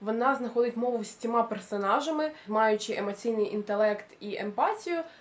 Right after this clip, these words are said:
розуміє, коли якомусь персонажу погано, і може підтримати, підійти, запитати, хто він. І взагалі вона доволі комунікативна і протягом всієї книги знайомиться з багатьма людьми. Е,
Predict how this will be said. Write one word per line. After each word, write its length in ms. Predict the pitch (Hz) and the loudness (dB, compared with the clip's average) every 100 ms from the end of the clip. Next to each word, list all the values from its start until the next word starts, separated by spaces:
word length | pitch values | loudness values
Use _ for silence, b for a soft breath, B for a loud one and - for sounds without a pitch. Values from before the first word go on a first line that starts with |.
| B | B
розуміє, 540 | 233 233 240 269 254 | 2 2 0 0 0
коли 200 | 226 233 | 2 2
якомусь 300 | 226 226 220 | 2 0 -2
персонажу 640 | - 196 - 220 214 208 208 | -6 -12 -6 -2 -2 -2 -4
погано, 680 | - 202 247 330 320 302 B B B | -4 -2 0 2 0 -2 B B B
і 500 | - 226 226 226 220 185 - | -10 -6 -6 -4 -4 -4 -4
може 300 | 220 233 220 | 0 0 0
підтримати, 680 | - 220 233 302 320 302 262 | -6 -8 -6 0 0 -2 -6
підійти, 640 | 214 196 202 247 277 311 B B | -6 -6 -6 -4 -4 -6 B B
запитати, 540 | 208 220 226 254 254 | -8 -6 2 2 2
хто 400 | 226 - 262 320 | -2 -2 6 6
він. 200 | 320 320 320 B B | 6 2 -4 B B
І 140 | 226 | -8
взагалі 440 | 220 220 214 233 277 | -6 -6 -4 -4 -4
вона 240 | 247 226 | -2 -2
доволі 300 | 214 220 226 | -2 -2 -2
комунікативна 720 | 220 226 220 220 247 320 311 | -2 -4 -4 -4 -6 -6 -2
і 80 | 247 | -2
протягом 360 | 226 226 220 220 | -2 -4 -4 -8
всієї 380 | - 220 233 | -8 -2 -2
книги 320 | 226 226 269 254 | -2 -2 -2 0
знайомиться 480 | 214 214 233 220 | 0 0 0 -4
з 80 | 190 | -6
багатьма 600 | 208 214 - 226 220 196 B B 208 | -6 -6 -4 0 2 0 B B -6
людьми. 480 | 214 208 226 330 392 B B B B | -4 0 0 0 -4 B B B B
Е, 300 | - 214 208 | 0 0 0